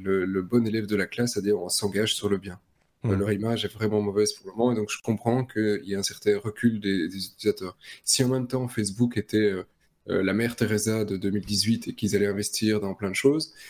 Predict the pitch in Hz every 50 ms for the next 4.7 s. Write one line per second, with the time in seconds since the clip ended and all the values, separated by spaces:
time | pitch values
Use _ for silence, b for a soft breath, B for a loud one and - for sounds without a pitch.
0 | B B B B B B B - 113 113 113 117 123 139 139 - 127 113 117 123
1 | 123 113 104 110 101 104 107 104 104 101 - 107 - 104 - 113 101 101 110 127
2 | 135 123 - - 110 98 95 120 117 113 104 104 110 127 135 135 120 110 - 117
3 | 123 135 131 117 - - - 123 120 117 104 - 104 - - 107 - 120 120 117
4 | 120 - 104 - 110 101 107 104 - - 95 95 - -